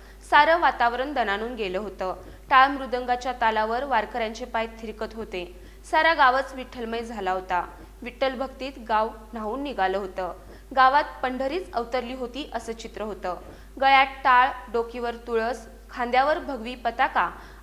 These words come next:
अन मुखात हरिनामाचा गजर करत हरिनाम सप्ताहाची सुरुवात भल्या पहाटे ग्रामदैवत भानोबा मंदिरापासून दिंडीनं सुरू झाली. टाळ मृदंगाच्या गजरात धामोड इथं माधवी भिकाजीराव तेली यांच्या घरी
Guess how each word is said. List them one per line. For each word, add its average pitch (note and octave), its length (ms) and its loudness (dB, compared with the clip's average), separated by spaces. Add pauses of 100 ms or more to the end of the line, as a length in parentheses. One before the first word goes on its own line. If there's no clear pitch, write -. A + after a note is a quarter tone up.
(180)
अन D4 140 4
मुखात C#4+ 480 0 (200)
हरिनामाचा C4 600 -2
गजर A3+ 340 -4
करत A3+ 300 -2 (260)
हरिनाम C#4+ 360 -4
सप्ताहाची A#3 580 -8
सुरुवात A3 360 -4 (220)
भल्या C#4 240 0
पहाटे A3+ 640 -4 (320)
ग्रामदैवत D4 640 0
भानोबा A3+ 440 -4
मंदिरापासून A3+ 920 -8
दिंडीनं A3 380 -8
सुरू G3 260 -10
झाली. F3+ 380 -6 (400)
टाळ C#4 180 6
मृदंगाच्या C4 640 -2
गजरात A#3 380 0 (400)
धामोड C4 380 -2
इथं C4 380 -6
माधवी A#3+ 420 -4
भिकाजीराव A3+ 560 -4
तेली A#3 400 -10
यांच्या A3 340 -6
घरी A3+ 280 -8